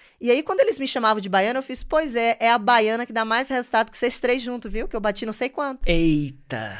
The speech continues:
Speaker 1: "É a baiana que conseguiu a conta de fulano de tal."
Speaker 2: É,
Speaker 1: Aí eu já
Speaker 2: me chama,
Speaker 1: rebatia.
Speaker 2: me chama de baiana.
Speaker 1: Me chama de baiana, é a ba-, o-, onde é que tá o baiano aí, ó? Tudo bem que não é um bom exemplo, mas o dono do Banco Opportunity,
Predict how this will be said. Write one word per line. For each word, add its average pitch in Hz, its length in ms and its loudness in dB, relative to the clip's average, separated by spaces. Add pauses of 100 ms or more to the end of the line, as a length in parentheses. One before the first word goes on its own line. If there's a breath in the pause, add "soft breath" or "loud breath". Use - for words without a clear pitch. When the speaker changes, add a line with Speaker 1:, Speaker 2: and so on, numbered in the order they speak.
(100)
Speaker 1:
"É 214 80 2
a 226 60 6
baiana 233 320 6
que 240 60 -6
conseguiu 233 340 2
a 233 80 6
conta 233 240 -2
de 208 80 -8
fulano 226 240 0
de 247 80 -8
tal." - 380 -6 (640)
Speaker 2:
É, 139 180 -16
Speaker 1:
Aí 202 160 4
eu 208 80 4
já 226 100 2
Speaker 2:
me 220 60 2
chama, 214 180 4
Speaker 1:
rebatia. 453 360 4
Speaker 2:
me 196 100 0
chama 254 420 0
de 214 120 -4
baiana. 160 440 -2
Speaker 1:
Me - 60 -2
chama 339 320 0
de 330 80 -4
baiana, 214 340 4
é 226 60 4
a 226 60 2
ba-, 240 260 6
o-, 320 180 8
onde 480 120 2
é 494 40 8
que 494 60 -14
tá 233 240 6
o 214 140 4
baiano 202 340 6
aí, 196 160 4
ó? 180 240 0 (300)
Tudo 269 160 -4
bem 247 160 0
que 254 80 -8
não 254 80 2
é - 20 4
um 254 100 2
bom 247 120 6
exemplo, 220 420 2
mas 196 180 4
o 214 60 -2
dono 208 280 2
do 190 60 -2
Banco 202 240 0
Opportunity, 202 680 0